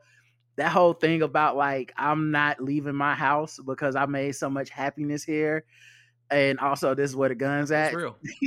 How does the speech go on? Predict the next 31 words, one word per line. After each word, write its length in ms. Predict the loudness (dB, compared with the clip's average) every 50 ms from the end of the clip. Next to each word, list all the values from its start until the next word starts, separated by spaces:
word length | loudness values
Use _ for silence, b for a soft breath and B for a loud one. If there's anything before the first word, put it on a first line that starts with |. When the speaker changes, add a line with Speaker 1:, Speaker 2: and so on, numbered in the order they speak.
| -2 2 6
Speaker 1:
You 120 | 6 6
know 60 | 8 6
what 100 | 4 2
I'm 40 | 2
saying? 400 | 0 -4 -10 -16 -8 -4 -2 0
Like, 140 | 4 6 6
I 80 | 6
love 400 | 8 8 8 8 8 8 8 8
that 200 | 8 6 4 4 2
stuff, 280 | 0 0 0 0 0
man. 320 | -2 -2 0 0 0 0 0
So 220 | 0 0 0 0
Speaker 2:
Okay. 60 | 0 -2 B B B _ _ _ _ -14 0
Speaker 1:
I 240 | 6 6 8 8 8
wish 240 | 8 8 6 6 4
we 60 | 4
got 200 | 6 8 8 8
it 60 | 8 6
earlier, 440 | 6 6 6 6 6 6 6 4 4
but 220 | 4 4 4 4 6
I'm, 160 | 4 4 4 4 4
I'm 140 | 4 4 4
gonna 80 | 2 2
take 220 | 2 2 2 2
it 60 | 2
right 240 | 4 4 4 4 4 2
now 260 | 2 4 4 2 2
'cause, 320 | 2 0 0 0 -2 -4
you 120 | -4 -2 -2
know, 80 | 0 2
I, 160 | 2 2